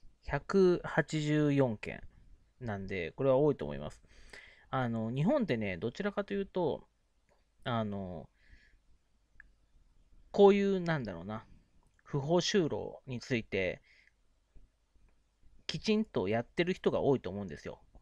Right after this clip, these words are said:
で、あの、ちょっと田舎の方行ってもね、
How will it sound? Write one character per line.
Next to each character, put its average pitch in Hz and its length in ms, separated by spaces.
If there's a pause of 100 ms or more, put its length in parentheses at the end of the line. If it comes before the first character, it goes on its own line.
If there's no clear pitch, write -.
(500)
で、 113 360
あ 110 160
の、 104 460 (240)
ち - 80
ょ - 20
っ 214 40
と 147 120
田 151 220
舎 202 80
の 202 80
方 190 180
行 104 100
っ - 20
て 117 120
も 95 140
ね、 87 240